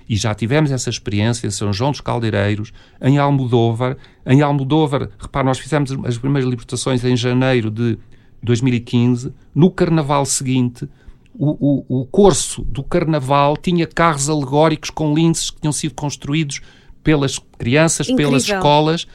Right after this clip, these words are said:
Speaker 1: porque as pessoas passaram a assumir o lince como uma mais-valia, com um fator positivo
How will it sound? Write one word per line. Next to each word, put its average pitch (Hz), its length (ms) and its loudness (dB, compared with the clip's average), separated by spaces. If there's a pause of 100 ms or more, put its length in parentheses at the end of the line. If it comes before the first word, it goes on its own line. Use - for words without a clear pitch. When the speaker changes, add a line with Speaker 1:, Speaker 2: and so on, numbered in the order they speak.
(280)
Speaker 1:
porque - 320 6
as - 120 -6
pessoas 175 420 0
passaram 151 720 0
a 127 100 -2
assumir 139 380 -4
o 120 100 -4
lince 147 340 -2
como 165 320 -2
uma 139 200 -2
mais-valia, 120 840 -4 (380)
com 151 220 0
um 180 220 4
fator 160 540 0
positivo 127 840 -4